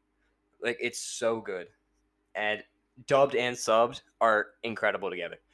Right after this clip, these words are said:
I mean, between, um, Aaron's laughter in his, like, when he goes crazy on top of the walls, or his speech about becoming a monster and not being human. Like, there's Erwin's speech in dubbed and subbed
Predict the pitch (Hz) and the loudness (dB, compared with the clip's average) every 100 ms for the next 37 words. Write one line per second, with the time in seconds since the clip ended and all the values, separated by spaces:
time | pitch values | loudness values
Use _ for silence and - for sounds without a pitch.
0 | _ _ 104 110 107 107 - 110 104 101 | _ _ -2 2 0 -2 -6 -4 -4 -6
1 | _ _ _ _ - 101 90 90 - 110 | _ _ _ _ -6 -6 -6 -10 -6 -4
2 | 107 104 98 - - - 90 92 95 - | -4 -8 -10 -14 -16 -12 -4 -2 -2 0
3 | 104 107 - - 107 104 104 101 101 98 | 2 2 0 0 0 2 0 0 -2 -2
4 | 104 101 98 - - 95 98 101 98 104 | -4 -4 -6 -6 -4 -2 -2 -4 -4 0
5 | 98 101 92 95 98 101 107 120 - _ | 0 0 -2 4 6 6 2 -2 -10 _
6 | _ _ - 107 104 107 - - - 107 | _ _ -8 -6 -4 -2 -2 -4 -2 -4
7 | 113 - 107 98 95 107 104 95 92 92 | -2 -4 0 0 -2 -6 -6 -6 -6 -4
8 | 101 104 - 110 113 120 104 101 101 101 | -4 -4 -6 -2 -2 -2 -2 -2 -4 -8
9 | - 101 104 113 _ _ _ - 117 123 | -8 -8 -6 -8 _ _ _ -10 -8 -4
10 | 120 _ _ 143 156 160 127 - 110 85 | -6 _ _ 4 6 8 6 2 -4 -6
11 | - - 117 120 120 117 113 110 - 101 | -10 -4 0 4 4 4 0 2 2 0
12 | 101 - | 0 -8